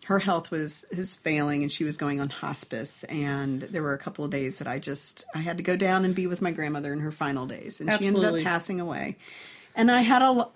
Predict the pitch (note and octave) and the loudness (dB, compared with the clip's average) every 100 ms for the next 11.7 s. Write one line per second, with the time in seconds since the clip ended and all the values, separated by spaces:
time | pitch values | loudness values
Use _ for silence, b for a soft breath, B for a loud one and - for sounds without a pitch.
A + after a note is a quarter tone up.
0 | - A3 A3+ G#3 F#3+ F#3+ G3+ F#3+ F3 E3 | -2 2 4 4 4 6 6 6 4 4
1 | D#3+ D#3+ E3 E3 - - E3 D#3 D3+ - | 4 2 0 -2 -8 -4 -2 0 -2 0
2 | F3 F#3+ E3+ D#3+ D#3 - F#3+ F3 G#3+ A3+ | 2 4 6 4 2 0 2 0 2 2
3 | C4+ - G3+ G3+ G3 F#3+ - b b b | 4 2 2 2 4 2 -4 b b b
4 | b - G3 F#3+ G#3+ A#3+ A#3+ A3+ A3 G#3+ | b 2 4 6 6 6 4 4 4 2
5 | G#3+ G3+ F#3+ F#3 F#3 F3 - - E3+ D#3+ | 4 4 6 4 4 0 -2 -2 0 0
6 | D3 - - - A#3 A3 - G#3 G#3 F#3+ | -2 -2 -2 2 2 2 0 2 2 4
7 | F3+ F3 E3+ E3 - - G3 B3+ C#4 - | 4 4 2 0 -2 -2 0 0 0 2
8 | G#3 G#3 - - C#3 E3+ D3+ A#2+ G#2+ C4 | 2 0 -2 -4 -2 -4 -4 -2 2 6
9 | F#3 - G#3+ F#3+ F#3 G#3+ A3+ G#3+ G3 - | 6 6 2 4 4 4 4 4 2 0
10 | E3+ D#3+ D#3+ D3 C#3+ D3 - _ _ _ | -2 -2 -2 0 0 -2 -8 _ _ _
11 | A3 F3 F#3+ E3+ D3 B2 - | 6 6 6 4 4 0 -4